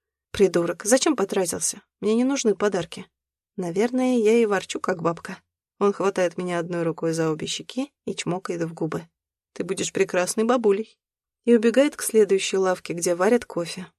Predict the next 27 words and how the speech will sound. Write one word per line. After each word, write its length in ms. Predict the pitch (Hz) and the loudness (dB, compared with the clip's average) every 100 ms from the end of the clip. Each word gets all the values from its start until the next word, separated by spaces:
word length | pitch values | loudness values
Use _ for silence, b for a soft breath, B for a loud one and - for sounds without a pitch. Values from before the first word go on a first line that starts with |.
| _ _ _ - | _ _ _ -2
Я 140 | 190 | 0
остаюсь 480 | 185 180 185 180 175 | 0 -2 -6 -6 -6
на 140 | 185 202 | -2 -2
месте, 320 | 254 - - | -2 -2 -4
потому 320 | 165 180 190 | -4 -4 -4
что 180 | - - | -4 -4
цепляюсь 580 | - 202 190 180 170 170 | -8 -2 0 0 -2 -6
взглядом 540 | - 190 208 202 175 | -4 0 0 0 -2
за 160 | 165 165 | -2 0
Бархатова 520 | 190 220 - 175 170 | 0 -2 -4 -4 -4
и 80 | 175 | -4
Катю. 440 | 180 170 - - _ _ _ _ _ - | -8 -8 -10 -12 _ _ _ _ _ 0
Они 240 | 214 247 | 4 4
тоже 320 | - 196 170 | 4 2 0
веселятся, 560 | 170 165 175 175 165 - | -4 -2 -4 -4 -6 -6
примеряя 420 | 180 180 180 170 | -6 -6 -4 -4
богатырские 640 | 170 180 180 170 170 - | -4 -6 -6 -6 -6 -4
доспехи 520 | 165 180 - 226 - 180 | -4 -4 -4 -6 -4 -2
и 60 | |
орудия. 520 | 175 180 165 165 - - _ _ _ _ _ _ | 0 0 -4 -6 -10 -12 _ _ _ _ _ _
Бархатов 520 | 220 285 - 214 202 | 2 2 2 -2 0
меняет 400 | 202 202 202 190 | 2 4 4 2
бейсболку 500 | 196 185 190 202 - | -2 -2 2 2 0
на 160 | 180 180 | -4 -6
шлем 320 | - 190 185 | -4 -4 -4
с 60 | 175 | -2
забралом, 600 | 180 175 175 175 170 | -2 -2 -4 -6 -10